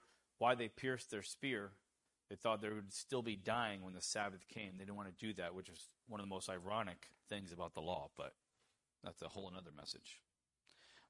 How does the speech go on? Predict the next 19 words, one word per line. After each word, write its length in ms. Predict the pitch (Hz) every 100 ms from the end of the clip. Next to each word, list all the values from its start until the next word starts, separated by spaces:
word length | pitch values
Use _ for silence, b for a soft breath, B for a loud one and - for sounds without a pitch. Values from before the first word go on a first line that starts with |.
| -
But 440 | 85 117 - - - - - _ _ _ _ _ _ _
people, 400 | - 127 117 101 - _
they 160 | - 107
say 320 | 101 - 117
historically, 560 | 110 95 - 117 107 101
would 140 | 95
sometimes 420 | - 135 123 107
hang 160 | - 113
on 80 | 104
a 80 | 95
cross 320 | - 101 95
for 140 | 87
five, 320 | - 117 117
six, 320 | - - 107 -
seven 360 | 104 101 92 82
days 300 | 85 82 80
before 260 | 78 76
they 120 | 71 78
died. 280 | 69 65